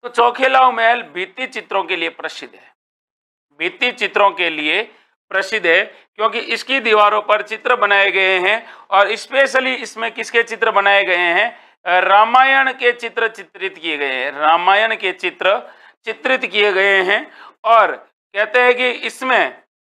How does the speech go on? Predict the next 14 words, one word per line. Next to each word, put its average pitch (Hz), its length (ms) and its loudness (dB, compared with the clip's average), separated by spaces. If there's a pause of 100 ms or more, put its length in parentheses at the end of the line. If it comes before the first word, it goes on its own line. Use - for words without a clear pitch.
(300)
राम 226 520 4
को 247 300 4
रावण 233 500 4
का 254 200 2
वध 247 480 2 (100)
करते 226 420 0
हुए 226 240 2
चित्रित 220 600 -8
किया 190 220 4
गया 170 240 4
है, 151 260 2
अ, - 440 -14
राम 190 640 4
को 233 380 4